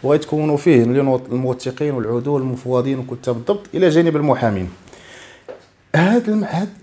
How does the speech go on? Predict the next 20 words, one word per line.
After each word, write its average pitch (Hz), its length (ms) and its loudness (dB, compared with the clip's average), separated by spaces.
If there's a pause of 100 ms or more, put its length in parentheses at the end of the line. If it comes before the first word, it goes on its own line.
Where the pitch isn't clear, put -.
جد 156 220 -6
خطير. 113 360 -2 (200)
أولًا 139 240 -4
تحيد 147 380 -4
التزام 135 320 -2
الدولة 120 320 0
بتأسيس - 500 -8
معهد 117 260 -6
مستقل 113 420 -4
للمحامين. 104 520 -4 (920)
ثاني 190 200 2
حاجة، 170 460 4
ملي 156 140 0
تنتأملوا 170 420 -2
في 147 60 -4
المجلس 151 340 0
الإداري 147 320 2
ديال 135 180 2
هذا 127 180 0
المعهد 131 360 -2